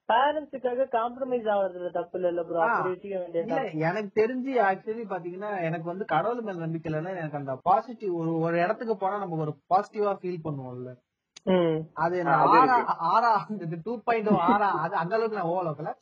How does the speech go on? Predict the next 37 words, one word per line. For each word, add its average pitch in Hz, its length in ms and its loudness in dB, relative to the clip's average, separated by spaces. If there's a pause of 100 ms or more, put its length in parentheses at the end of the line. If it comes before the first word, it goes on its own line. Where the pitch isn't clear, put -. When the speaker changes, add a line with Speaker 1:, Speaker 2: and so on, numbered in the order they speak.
(400)
Speaker 2:
But 247 80 8
வந்து 247 260 0
சில 240 320 4
இடங்கள்ல 269 360 -2
வந்து 214 180 -6
நம்ம 202 240 -4
போகும்போது 220 380 0
அந்த 196 180 -4
ஒரு 151 160 -2
நெகட்டிவா 220 520 0
நம்மளுக்கு 151 360 -4
தெரியும். 160 260 0
அது 139 120 -2
நம்மளுக்கு 139 220 -8
நல்லா 180 340 0
தெரியும், 190 320 -4
இந்த 165 120 -2
இடம் 175 180 -2
சரியில்லை, 170 500 0
என்னமோ 156 260 -2
தப்பா 165 340 0
இருக்குன்னு 160 320 -4
சொல்லிட்டு 165 320 -4
நம்மளுக்கு 151 100 -2
Speaker 3:
அது, 143 160 2
Speaker 2:
தெரியும். 151 300 2
Speaker 3:
அது 139 560 -2
சயின்டிபிக்கா 180 580 0
சொன்னா 175 340 -4
சின்ன 180 220 -4
வயசுல 175 200 0
இருந்து 170 220 -6
ஒரு 151 160 0
விஷயம் 143 360 -8
பிராக்டிஸ் 143 420 -2
பண்ணிட்டே 139 280 -8
இருந்திருக்கும். 127 500 -6